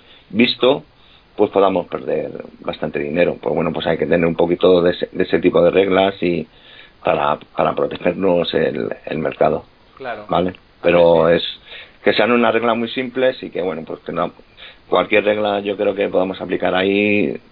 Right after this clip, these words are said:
Speaker 1: es un, pues eso, perder más de un quince por ciento en un mes, pues, pues oye, pues a lo mejor te merece la pena per-,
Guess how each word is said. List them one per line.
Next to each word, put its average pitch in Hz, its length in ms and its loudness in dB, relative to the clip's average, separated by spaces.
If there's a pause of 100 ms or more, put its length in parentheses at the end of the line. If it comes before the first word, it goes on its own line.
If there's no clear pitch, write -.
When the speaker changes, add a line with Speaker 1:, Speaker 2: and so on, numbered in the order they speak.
(880)
Speaker 1:
es 92 200 0
un, 85 480 0 (500)
pues - 180 0
eso, 92 260 0 (100)
perder 92 220 2
más 98 180 2
de 98 60 2
un 95 80 -2
quince 98 260 -2
por 95 180 0
ciento 98 260 0
en 95 80 2
un 98 120 -2
mes, 120 240 0
pues, - 140 -12 (240)
pues - 180 -6
oye, 90 160 2
pues 76 220 -6
a - 80 -10
lo 82 60 -4
mejor 82 200 -2
te - 80 2
merece 90 240 0
la 82 120 0
pena 80 220 -2
per-, 73 220 -2